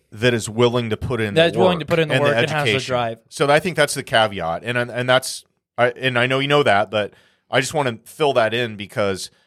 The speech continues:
Speaker 1: anybody can do it, but almost nobody will do it.
Speaker 2: Yeah, and I, and
Speaker 1: Because it takes
Speaker 2: well, and,
Speaker 1: work.
Speaker 2: and it goes back to everybody being like, "Dude, I'm gonna get into real estate when I'm older," or like, "I'm gonna get my license, my real estate license," and it's like,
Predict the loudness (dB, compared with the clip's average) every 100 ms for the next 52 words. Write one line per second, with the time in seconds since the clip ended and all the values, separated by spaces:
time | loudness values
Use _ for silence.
0 | _ _ _ 0 0 2 0 -2 -6 0
1 | 2 2 0 -4 -4 -6 -10 _ _ _
2 | _ _ -4 0 0 -2 _ _ _ 2
3 | 4 4 0 -2 0 0 0 -4 -6 -4
4 | -2 -2 -6 -10 -10 -2 0 2 0 0
5 | 0 2 2 2 -4 -2 2 2 2 0
6 | 0 0 0 -2 -2 0 0 -2 -6 -4
7 | -4 -2 -2 -2 -2 2 4 4 2 0
8 | 0 0 -2 -2 -2 -4 -4 -4 -4 -4
9 | -4 -4 -2 -4 -4 2 2 2 0 0
10 | 0 0 0 0 2 4 2 -2 -4 0
11 | 0 0 0 2 0 -4 -10 -10 -12 -12
12 | -6 -6 -8